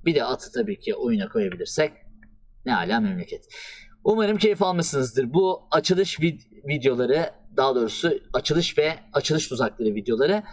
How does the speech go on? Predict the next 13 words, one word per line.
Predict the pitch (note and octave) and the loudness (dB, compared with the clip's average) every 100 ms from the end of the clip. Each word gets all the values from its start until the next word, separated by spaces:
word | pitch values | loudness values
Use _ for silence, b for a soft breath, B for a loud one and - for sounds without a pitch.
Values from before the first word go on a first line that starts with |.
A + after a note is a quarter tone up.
| B B - | B B 0
çok | G3+ - | 0 2
fazla | D#3 B2+ C3+ | 0 2 2
gelmeye | C#3 B2+ D#3 E3+ | 2 2 0 2
devam | D3+ D3+ C#3 | 2 2 0
edecek | A2+ A2+ - | -2 -4 -10
bu | - | -4
kanalda. | A2 G#2+ A#2+ | -2 0 2
Eğer | C#3 B2 A#2 - | 2 2 0 0
abone | C3 C#3 B2+ | 2 2 2
olursanız | A2+ G#2+ D3 F3 E3 - | 0 0 0 0 -2 -2
bolca | D#3 D#3+ A2+ C#3 D#3 | 2 2 2 2 2
görüşeceğiz | B2+ C#3 B2+ A2+ B2 A2 A3+ | 2 0 0 0 0 0 -2
demektir. | G2 - F#3+ | -6 0 0